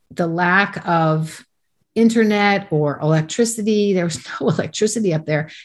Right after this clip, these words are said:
People still somehow knew we were coming. And we saw hundreds of patients over the ten days that we were there.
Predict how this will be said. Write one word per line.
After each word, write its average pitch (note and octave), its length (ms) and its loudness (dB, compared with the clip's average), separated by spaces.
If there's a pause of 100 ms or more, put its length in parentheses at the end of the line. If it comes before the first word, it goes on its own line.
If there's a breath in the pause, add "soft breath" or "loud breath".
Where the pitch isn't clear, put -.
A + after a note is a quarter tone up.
(100)
People A#3+ 280 0
still A3 400 0
somehow F#3+ 440 0
knew F3 220 2
we G3+ 120 0
were D3 120 -2
coming. D#3 460 0
And C#3+ 120 -2
we F3 100 0
saw D#3+ 280 -2
hundreds G3+ 540 2
of D3+ 120 -6
patients C#3+ 540 -2
over D3+ 220 0
the C#3+ 180 -2 (180)
ten D#3 200 0
days C#3+ 220 -2
that C#3 120 -4
we C#3 120 -2
were C3+ 140 -2
there. C3 380 -2